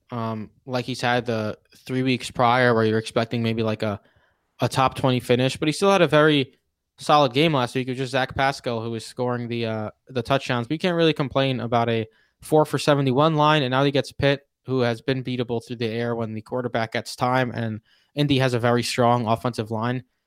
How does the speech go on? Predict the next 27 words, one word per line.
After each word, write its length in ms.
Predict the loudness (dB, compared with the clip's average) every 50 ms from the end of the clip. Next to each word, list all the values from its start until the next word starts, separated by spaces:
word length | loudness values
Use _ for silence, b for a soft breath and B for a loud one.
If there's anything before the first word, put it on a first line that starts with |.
| _ _ -4
um, 280 | -2 0 0 -2 -2
and 100 | -4 -4
has 160 | -4 -4 -6
kept 380 | -4 -2 -2 -2 -2 -4 -12 -6
Phillip 320 | -2 0 2 2 2 2
Rivers 340 | 2 2 2 2 0 0 -2
clean 280 | -6 -4 -2 -2 0 0
in 60 | 0
the 60 | 0
pocket 440 | 0 2 2 2 2 2 0 -2 -2
for 400 | -2 0 2 4 4 2 2 -2 -2
a 100 | -2 2
lot 280 | 4 4 4 4 2
of 140 | 0 -4 -4
the 80 | -4 -4
season. 440 | -4 -2 -2 -2 0 0 -2 -2 -4 -8 _ _ _ _ _ _ _
So 120 | -2 0
I 40 | 0
do 140 | 2 0 0
think 180 | 0 0 2 2
he'll, 200 | 2 0 0 0
he'll 160 | -2 0 0
get 160 | 0 0 -2
some 140 | -4 -6 -2
time 180 | 0 0 0
to 100 | 0 -2
throw. 460 | -2 2 4 4 6 6 6 4 2